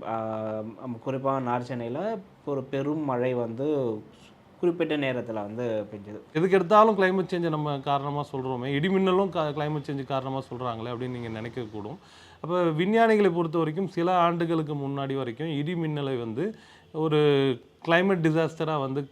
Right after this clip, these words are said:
Speaker 2: கன்சிடர் பண்ணாம தான் இருந்தாங்க. இந்த இடி மின்னல் உருவாவதற்கான அடிப்படை காரணம், இது பின்னாடி இருக்கக்கூடிய அறிவியலை தெரிந்து கொண்டால் இது எப்படி climate சேஞ்ச் இது வந்து இன்டியூஸ் பண்ணுது அப்படின்னு நம்மளால புரிஞ்சுக்க முடியும். ஆஹ், ஒரு, ஒரு மேகம்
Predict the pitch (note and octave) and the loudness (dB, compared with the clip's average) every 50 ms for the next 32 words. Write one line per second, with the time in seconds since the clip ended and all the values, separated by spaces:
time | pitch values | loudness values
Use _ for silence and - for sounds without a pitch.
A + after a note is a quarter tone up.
0 | - _ - - C3+ C3+ C3 - D#3+ D3 C3 C3+ B2+ B2 A#2 A#2 A#2 A#2 B2 A#2 | -14 _ -6 -4 -4 -4 -2 -2 -4 -4 -4 -6 -6 -6 -6 -6 -6 -8 -8 -8
1 | A2+ A2 G#2+ A2 G#2+ G#2 G2 F#2+ F#2 - - - - D#3 D#3 E3 E3+ G3+ G3 C#4 | -8 -8 -8 -8 -8 -10 -10 -10 -14 -18 -20 -10 -2 2 4 4 4 8 8 10
2 | C#4 C4 C4+ B3 A#3 A3+ A#3 A#3 A#3 F#3+ F#3 F3+ F#3 G#3 G#3 G3+ G3 F#3+ F3+ F3 | 10 10 10 10 8 8 6 8 6 6 6 6 8 8 8 8 8 6 6 4
3 | D#3+ D#3+ D3 D3+ D#3 C#3+ C#3+ D3+ E3+ F3+ E3 C3+ C3+ D#3+ E3+ D#3+ - F3+ D#3+ D#3 | 4 2 2 2 0 2 2 2 0 2 0 2 2 0 0 2 2 4 4 4
4 | C#3+ B2+ - C#3 C3 C3+ C3+ B2+ A2+ A2 A2 A2 A2 G#2+ - C#3 D#3 F3 F3 D#3+ | 4 2 2 2 4 4 4 2 0 -4 -2 -4 -4 -4 -2 -2 0 2 2 2
5 | D#3 C#3 C#3+ C3 C3+ C3 B2 A#2 A#2 A#2+ C3+ F3 F#3+ G3+ G3+ F3+ E3 D3 C3 C#3 | 2 2 0 -2 -2 -2 -2 -2 -2 0 0 0 0 2 2 2 2 0 0 -2
6 | C3 B2 B2+ B2 B2+ A2+ A#2 A2 G#2 A2 C3+ D#3+ E3 C#3+ A#2+ B2 A2+ G#2+ G#2 G#2+ | -4 -4 -4 -6 -6 -6 -6 -8 -6 -6 -4 -4 -4 -4 -2 -2 -2 0 -2 -4
7 | A2+ - - D#3 C#3 - C#3 C3+ C#3 D3 D3 C3+ - - C3 A#2+ A#2+ A#2 A2+ A2 | -4 -2 -2 -2 0 0 0 0 0 0 -2 -4 -4 -6 -6 -4 -4 -4 -4 -4
8 | G#2+ A#2 A#2+ A2+ A#2 A#2+ C3 C3 B2+ - - A2+ A2 G#2 G#2+ G#2 G#2 G#2 G#2+ G#2 | -6 -6 -6 -6 -4 -4 -4 -6 -6 -8 -12 -10 -10 -8 -8 -10 -10 -10 -10 -10
9 | G2 G2 G2 G2+ G2+ G2 F#2+ G2+ F#2+ G2+ G#2 G2 F#2 F2+ E2+ G2 F#2 - - - | -10 -10 -8 -8 -8 -10 -10 -10 -12 -10 -10 -10 -12 -14 -16 -16 -16 -18 -18 -20
10 | - - - - - - - - - - - A#2 A#2 A#2 A2+ A#2 A2+ A#2 C3 C#3+ | -20 -20 -20 -20 -20 -20 -20 -20 -14 -8 -6 -4 -2 -2 -2 -2 -2 0 0 2
11 | C#3+ D3 C#3+ C#3+ C#3+ C#3+ C#3 C3+ C3+ B2+ A#2+ - - D3 C#3 C#3 C#3 D3 E3 F#3+ | 2 4 4 4 4 4 4 2 0 -2 -4 -4 -4 -4 -4 0 2 6 8 8
12 | G#3 G3+ G3+ G3 E3 C#3+ | 8 8 8 6 6 4